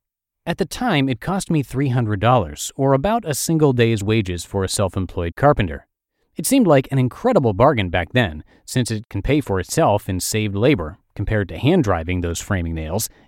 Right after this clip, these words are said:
in less than one day. And since two thousand six, the price of this machine has dropped by a further twenty-five percent, even as the prices of oil, steel, and even labor rates in China, where these things are made,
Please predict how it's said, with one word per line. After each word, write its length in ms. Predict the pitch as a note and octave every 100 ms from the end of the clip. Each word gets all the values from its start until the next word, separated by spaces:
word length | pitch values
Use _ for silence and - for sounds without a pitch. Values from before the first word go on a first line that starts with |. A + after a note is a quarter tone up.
| -
in 120 | C#3+
less 200 | A2+ -
than 180 | A2 F#2
one 180 | F#2
day. 360 | G2 F3+ - _ _ _ _ _ _ _ -
And 160 | D#3
since 240 | - F#3 -
two 140 | G3
thousand 420 | F3+ D#3+ B2+ A2+
six, 440 | - G#3 C3 - - _ _
the 120 | - C3
price 260 | F#3 A#3+
of 100 | D#3
this 160 | A2+ -
machine 380 | G#2 - G#2+ G2+
has 160 | G2+
dropped 400 | F#2+ B2+ D#3 C3+
by 120 | A2+
a 80 | G#2
further 420 | - - E3 D3
twenty-five 720 | C3+ - D3+ D#3+ - C3+ B2+ -
percent, 520 | A2 - F#3+ - - _ _ _
even 260 | - G3+ G#3
as 160 | D3 A#2+
the 80 |
prices 420 | A2+ C3+ C#3 C3 G#2
of 140 | F#2 -
oil, 380 | D3+ D#3+ D#3+ E3
steel, 480 | - - C3+ C#3+ D3
and 160 | A2+
even 320 | B2 B2 A2 G#2+
labor 300 | D3+ G3+ A#2
rates 320 | G2 F#2 -
in 120 | F#2+
China, 500 | - D#3 G3 B2 F2
where 160 | F2+ F#2+
these 220 | G#2+ -
things 260 | A2+ G#2 F#2
are 80 |
made, 400 | F2 C#3+ A#2 E2+